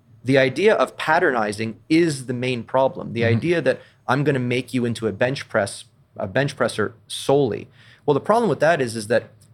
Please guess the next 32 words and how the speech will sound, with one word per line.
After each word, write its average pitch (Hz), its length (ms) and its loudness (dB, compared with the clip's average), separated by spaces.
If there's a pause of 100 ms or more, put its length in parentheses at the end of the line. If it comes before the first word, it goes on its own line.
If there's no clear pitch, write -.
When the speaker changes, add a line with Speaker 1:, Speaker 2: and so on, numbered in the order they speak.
(140)
Speaker 1:
mu-, 139 240 2
there's 143 180 0
no 185 80 2
such - 220 -4
thing 151 180 2
as 131 160 0
a 135 100 4
muscle, 123 540 -2
right? 123 340 0
Muscles 151 380 0
are 147 60 0
not 123 200 0
one 131 280 0
thing. 110 260 -4
They're 107 100 0
thousands 135 680 0
of 107 100 -4
things. - 480 -4 (320)
So 143 160 2
if 127 100 -4
you 202 120 0
take 190 220 0
a 117 80 -2
muscle 120 440 0
and 110 100 -6
you 110 80 -6
take 143 240 -6
it 120 120 -4
in 110 160 -8
cross 139 360 -2
section, 107 460 -6 (520)
eh, 120 120 -2